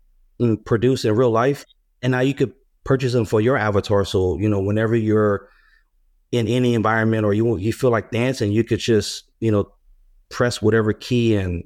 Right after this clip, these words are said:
it will generate that dance move. So, and all the proceeds go to the dancers. So it, it, it's helping them out.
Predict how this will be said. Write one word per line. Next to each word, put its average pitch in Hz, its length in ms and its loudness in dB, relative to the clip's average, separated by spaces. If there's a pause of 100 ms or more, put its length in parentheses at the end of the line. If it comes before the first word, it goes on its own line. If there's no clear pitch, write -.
(120)
it 101 100 2
will 98 300 2 (260)
generate 104 400 2
that 98 180 0
dance 120 260 -2
move. 85 280 -2
So, 101 480 0 (640)
and 127 340 0
all 127 160 4
the 147 80 0
proceeds 139 480 0
go 117 200 2
to 110 200 0
the 104 140 2
dancers. 104 560 -2
So 101 320 2
it, 110 180 2
it, 87 220 -4
it's 110 160 -2
helping 123 400 -2
them 117 200 2
out. 92 260 -8